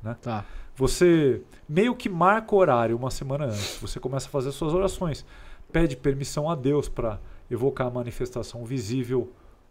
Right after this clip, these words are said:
Speaker 1: o anjo específico que você quer, traça o círculo, já deixa o quarto preparado, é, prepara a sua casa inteira, deixa a casa limpa, faz defumação na casa inteira,
Speaker 2: Ah.
Speaker 1: defuma o seu quarto,
Speaker 2: Não é
Speaker 1: entendeu?
Speaker 2: só o quarto, então?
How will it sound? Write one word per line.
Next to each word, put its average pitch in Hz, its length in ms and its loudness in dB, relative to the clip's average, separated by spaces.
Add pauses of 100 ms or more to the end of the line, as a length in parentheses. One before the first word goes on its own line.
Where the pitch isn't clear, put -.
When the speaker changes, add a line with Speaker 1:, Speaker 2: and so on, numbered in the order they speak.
(140)
Speaker 1:
o 117 180 -2
anjo 123 520 0 (160)
específico 139 600 -6
que - 120 -14
você 220 120 -2
quer, 151 380 2 (360)
traça 180 420 4
o 208 40 -4
círculo, 170 640 2
já 120 120 -2
deixa 123 280 0
o 135 40 2
quarto 147 360 2
preparado, 139 920 2 (560)
é, 117 240 -2
prepara 160 420 2
a - 20 -6
sua 170 160 6
casa 156 240 0
inteira, 180 320 4
deixa - 200 0
a 143 40 -6
casa 139 260 0
limpa, 165 400 -4
faz 127 240 0
defumação 147 540 -4
na 135 80 -4
casa 143 220 -2
inteira, 156 340 -2
Speaker 2:
Ah. 120 40 0
Speaker 1:
defuma 151 440 0
o - 20 -4
seu 135 160 -4
quarto, 143 500 2
Speaker 2:
Não 147 140 2
é 180 40 10
Speaker 1:
entendeu? 180 40 8
Speaker 2:
só 208 180 8
o 220 60 6
quarto, 147 300 8
então? 135 200 0